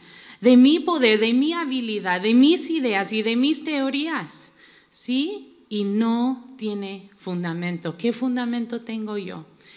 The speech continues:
¿En qué me baso para decir que yo puedo arreglar una situación, una necesidad espiritual por medio de mis propias fuerzas?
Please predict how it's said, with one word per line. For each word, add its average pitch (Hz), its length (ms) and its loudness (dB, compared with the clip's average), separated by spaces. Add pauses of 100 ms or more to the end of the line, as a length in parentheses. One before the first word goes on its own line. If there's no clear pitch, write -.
(100)
¿En 208 160 -6
qué 226 160 -2
me 247 180 0
baso 196 520 -6 (260)
para 180 140 -2
decir 185 380 -6
que 190 140 -6
yo 202 220 -2
puedo 190 400 -6 (260)
arreglar 185 560 -2
una 208 220 -6
situación, 180 680 -10
una 196 220 -8
necesidad 170 600 -10
espiritual 170 720 -10
por 156 180 -10
medio 160 300 -8
de 156 120 -10
mis 151 200 -14
propias 156 460 -16
fuerzas? 175 640 -16